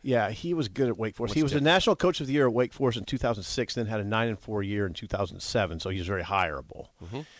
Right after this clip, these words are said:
Speaker 1: Now, he fizzled after that, Grobe. But, yeah, I was, I had no idea. I had no idea. That's one hundred percent, though.
Speaker 2: Okay.
Speaker 1: That's why they didn't, that's why Grobe turned it down. So you can't,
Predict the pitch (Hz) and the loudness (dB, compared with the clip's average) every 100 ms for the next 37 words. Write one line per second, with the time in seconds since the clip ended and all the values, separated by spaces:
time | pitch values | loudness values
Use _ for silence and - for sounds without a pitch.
0 | - - - 110 190 - 143 131 85 82 | -20 -20 -6 -4 -2 2 4 4 0 -6
1 | 80 - 76 80 67 - _ 104 98 80 | -8 -10 -8 -8 -8 -12 _ -8 -6 -4
2 | 73 - - _ _ _ _ _ _ _ | -8 -12 -20 _ _ _ _ _ _ _
3 | - 104 120 135 110 117 104 - - 123 | -12 -8 0 2 2 0 -4 -6 -4 -4
4 | 104 92 101 117 98 90 87 82 - - | -6 -6 0 2 2 -2 -8 -10 -12 -18
5 | - - 107 95 101 90 85 76 - - | -20 -4 -2 0 0 0 -2 -4 -14 -16
6 | - - 135 135 156 156 135 120 - 85 | -18 -2 4 6 8 8 8 4 0 -6
7 | 85 78 73 67 - _ - _ _ _ | -8 -8 -10 -12 -16 _ -20 _ _ _
8 | _ - - - 196 117 - 117 110 95 | _ -20 -16 -12 -2 -2 2 2 2 -2
9 | 101 87 82 - 120 117 123 98 87 101 | -6 -6 -10 -4 -4 2 2 2 0 0
10 | 92 - 87 76 - - - - - _ | 0 -4 -8 -8 -14 -18 -18 -20 -20 _
11 | _ _ _ _ _ _ _ _ _ _ | _ _ _ _ _ _ _ _ _ _
12 | _ _ - 151 147 214 220 180 | _ _ 4 4 6 4 4 2